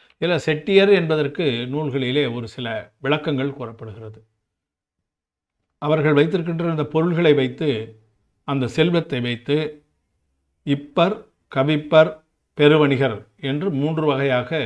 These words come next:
நூல்களிலே, சேவக சிந்தாமணியிலே கூட இந்த விளக்கம் வரும். இப்பர் என்று சொன்னால் அவர்களிடம் இருக்கின்ற பொருள்களை குவியலாக வைத்தால்,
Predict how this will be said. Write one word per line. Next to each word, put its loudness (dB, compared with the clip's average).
நூல்களிலே, -4
சேவக 6
சிந்தாமணியிலே 0
கூட -2
இந்த -4
விளக்கம் -2
வரும். -14
இப்பர் 6
என்று -2
சொன்னால் -2
அவர்களிடம் 2
இருக்கின்ற -2
பொருள்களை 0
குவியலாக 0
வைத்தால், -6